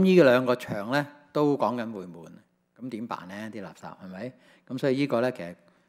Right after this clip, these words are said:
個個都需要處理啊。噉要去幫手。噉呢個呢，我哋喺零二千年做嘅，收一啲衫啊，收啲鞋呢，就當係一個收集舊衣啊。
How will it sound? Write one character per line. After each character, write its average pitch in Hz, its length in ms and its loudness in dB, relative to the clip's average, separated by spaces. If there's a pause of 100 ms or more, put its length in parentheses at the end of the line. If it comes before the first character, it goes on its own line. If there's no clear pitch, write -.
(440)
個 117 200 0
個 117 220 -4
都 131 420 -2 (680)
需 123 240 -6
要 101 80 -8
處 - 200 -16 (140)
理 92 160 -14 (240)
啊。 95 180 -14
噉 135 260 -8 (500)
要 113 160 -4
去 110 80 -2
幫 123 280 0
手。 101 200 -10
噉 - 120 -4
呢 175 200 6
個 135 160 8
呢， 143 180 6
我 117 100 2
哋 107 260 0
喺 - 100 2
零 82 200 -6 (160)
二 107 80 -4
千 123 240 -8
年 92 200 -6
做 87 120 -12 (140)
嘅， - 100 -6 (400)
收 131 240 4
一 135 60 2
啲 139 180 2
衫 123 400 4
啊， 95 220 -10 (640)
收 135 200 2
啲 139 100 0
鞋 90 400 -4
呢， 127 220 -2 (520)
就 101 360 -6 (240)
當 113 180 -6
係 110 140 -4
一 131 40 -2
個 113 220 -2
收 127 260 -2
集 123 80 -6
舊 95 440 -4
衣 127 400 -6 (760)
啊。 104 180 -18